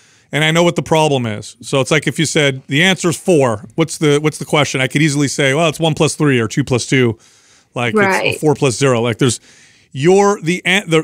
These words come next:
Speaker 1: the, everything you're experiencing is telling me you're doing too much and eating too little for what you're doing.
Speaker 2: Okay.
Speaker 1: So I don't know what the rest of your life is, but you're,
Speaker 2: Okay.
Speaker 1: you've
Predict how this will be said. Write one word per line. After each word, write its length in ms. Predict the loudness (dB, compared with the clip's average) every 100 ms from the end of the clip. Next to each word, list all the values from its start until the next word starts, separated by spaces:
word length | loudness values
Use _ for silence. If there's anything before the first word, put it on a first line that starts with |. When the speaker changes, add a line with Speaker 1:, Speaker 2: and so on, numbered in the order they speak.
| 2
Speaker 1:
the, 180 | -2 -2 -10 -20 _
everything 300 | -2 2 2
you're 120 | 4 2
experiencing 720 | 0 2 2 2 0 -2 -2
is 120 | -4
telling 240 | 0 0
me 80 | 2
you're 100 | 0
doing 280 | 2 2 0
too 180 | 0 2
much 260 | 2 2
and 80 | 0
eating 160 | 0 0
too 160 | 0
little 440 | 2 2 2 -2 -6 _ _ _ _
for 140 | -6 -2
what 200 | 0 0
you're 100 | -2
doing. 160 | 2
Speaker 2:
Okay. 140 | 2 0 _ -20 _ -6
Speaker 1:
So 140 | 0
I 80 | 2
don't 140 | 2
know 120 | 2 2
what 120 | 2
the 80 | 2
rest 280 | 0 0
of 40 | 0
your 120 | 0
life 280 | 2 0 0
is, 400 | 0 0 -4 -12 _ _ _ _ _ -2
but 360 | 0 2 2
you're, 100 | 2
Speaker 2:
Okay. 200 | 2 2 2
Speaker 1:
you've 180 | 0